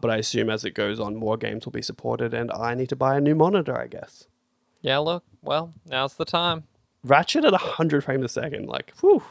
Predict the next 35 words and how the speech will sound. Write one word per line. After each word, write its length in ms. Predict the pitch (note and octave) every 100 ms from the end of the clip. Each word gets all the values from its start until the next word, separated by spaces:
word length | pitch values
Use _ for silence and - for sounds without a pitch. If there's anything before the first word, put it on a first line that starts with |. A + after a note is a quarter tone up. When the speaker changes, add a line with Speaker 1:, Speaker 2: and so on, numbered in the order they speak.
| _ _ -
Speaker 2:
I 160 | B3+
will 240 | C#4+ C4+ A#3+
say, 300 | F3+ D3 C#3
Speaker 1:
Tasty. 380 | C3+ A2+ - - D#3
Speaker 2:
uh, 380 | E3+ E3 D#3+
my 160 | D3+ G3+
experience 520 | B3 - G3+ F#3 E3
is 120 | D3+
that 160 | D#3 D#3
anything 400 | D3+ F#3+ A#3 G3+
beyond 460 | D3+ B2 B2 B2 A#2+
sixty 340 | C3 - C3+
frames 460 | B2 B2 A#2+ B2 C3
is 260 | A#2+ A#2+ -
virtually, 720 | C3+ C3+ C3+ - B2+ A#2 A2 - _ -
I 120 | -
can't 260 | - D3 A#2
really 240 | A#2 D#2+
tell 220 | - D2
the 80 | C#2+
difference. 360 | B1 - - -
Like, 120 | D3
I, 100 | F#3
I, 360 | F3+ G#3 G3 F#3
I'm 240 | F3 E3 E3
with 240 | F3 D#3
you. 280 | F3 F3+ E3+ _ _
I'm, 360 | - D#3 D3 - _ -
can't 260 | - E3 D3+
go 120 | C3
back 320 | B2 B2+ -
from 220 | - B2+
sixty, 420 | - C3 - D#3
but, 140 | D#3 C#3+
like, 380 | C#3 - -